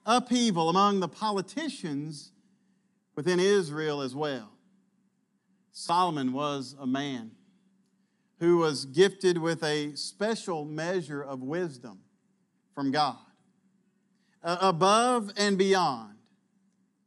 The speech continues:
anything else. And he would soon find himself trying to search for those things that are good in life, trying just about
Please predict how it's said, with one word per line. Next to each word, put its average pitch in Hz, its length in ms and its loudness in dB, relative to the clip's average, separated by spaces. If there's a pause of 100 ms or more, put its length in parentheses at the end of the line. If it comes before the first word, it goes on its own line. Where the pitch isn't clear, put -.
(260)
anything 160 440 -4
else. - 540 -10
And 175 140 2
he 254 100 4
would 269 220 2
soon 262 500 2 (240)
find 240 300 4
himself 196 580 2 (320)
trying 269 480 4
to 226 100 2
search 247 520 0
for - 140 -6
those 202 340 0
things 185 840 0 (720)
that 131 120 -6
are 120 80 -6
good 123 520 -2 (520)
in 123 160 -2
life, 120 260 -4 (920)
trying 220 380 6
just 247 400 2
about 247 360 4